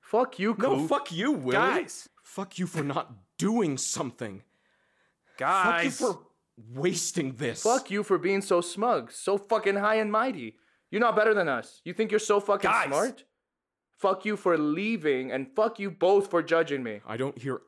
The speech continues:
Speaker 2: anybody
Speaker 1: You did when
Speaker 2: judging
Speaker 1: you came
Speaker 2: you.
Speaker 1: ba-, came in, looking around at this shithole. Just, just go. You left me before, so you might as well again.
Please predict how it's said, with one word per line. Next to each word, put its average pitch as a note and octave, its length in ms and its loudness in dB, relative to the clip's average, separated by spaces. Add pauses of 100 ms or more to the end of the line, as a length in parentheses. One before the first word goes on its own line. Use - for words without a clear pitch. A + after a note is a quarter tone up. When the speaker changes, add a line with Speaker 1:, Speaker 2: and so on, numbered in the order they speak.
(120)
Speaker 2:
anybody B2+ 640 -4
Speaker 1:
You E3 160 -10
did G3 240 4
when F3+ 140 2
Speaker 2:
judging E3+ 40 -6
Speaker 1:
you F3 60 -8
came F3+ 240 -4
Speaker 2:
you. F3 100 2
Speaker 1:
ba-, - 60 -10
came F#3 260 -6
in, G#3 260 -4 (280)
looking F3 240 0
around E3 320 2
at D#3 100 -2
this D#3 140 0
shithole. F3+ 440 -2
Just, F3+ 220 -6 (220)
just F#3+ 160 -6
go. F3+ 460 4
You E3 100 -8
left F#3 180 2
me F#3 80 -2
before, D#3+ 440 0
so - 140 -6
you D3 160 -10
might C#3+ 180 -2
as E3+ 100 -14
well F3 120 -2
again. D#3+ 300 -8